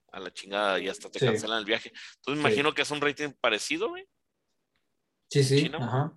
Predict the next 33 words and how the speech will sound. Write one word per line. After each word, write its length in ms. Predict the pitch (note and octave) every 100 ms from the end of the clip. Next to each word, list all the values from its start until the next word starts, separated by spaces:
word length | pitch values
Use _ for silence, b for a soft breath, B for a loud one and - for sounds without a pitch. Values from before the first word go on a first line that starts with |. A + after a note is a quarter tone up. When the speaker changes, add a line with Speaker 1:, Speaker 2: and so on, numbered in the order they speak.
| C#3
Speaker 2:
Un, 460 | B2 B2 B2 A#2+
sí, 220 | - B2 C#3
un, 440 | C#3 C3+ C3 C3 b b b b b _ _
te, 80 | A2
te 240 | G#2 A2 G2+
califican 540 | G#2 G2+ G#2+ B2+ B2+
de 260 | C3 A2+ A2
una, 340 | A#2+ C3 C3
de 120 | C3
una 200 | A#2+ C3+
a 20 | C#3
cinco 240 | C#3+ C#3
estrellas 360 | C3+ C#3 C#3 C#3+
como 200 | C#3+ B2+
ciudadano. 580 | - A2+ G#2 A2+ C3 C3 _ b b b b _
Entonces, 800 | A2+ A2+ A2+ - B2 A#2+ - - _ _ _ _ _
pero 380 | C3+ C#3 C3 C3+
te, 120 | D#3 C#3+
es 100 | C#3
justo 260 | D#3 F3+
por 120 | D#3 C#3
eso, 260 | C#3+ D#3+
para, 520 | D#3 C3+ B2 G#2 G2 - _ _ _ -
también 240 | B2 A#2+
para 180 | D3+ D3
saber 240 | C3+ B2
más 180 | C3+ C3
o 40 |
menos 480 | C#3+ C#3 C#3 C#3 - _ _ _ _
en 160 | - A#2+
qué 140 | B2+
índices 480 | B2+ C3+ C3+ C3 A#2+
está 680 | A2+ - A2+ A#2+ A#2+ A#2+ A#2+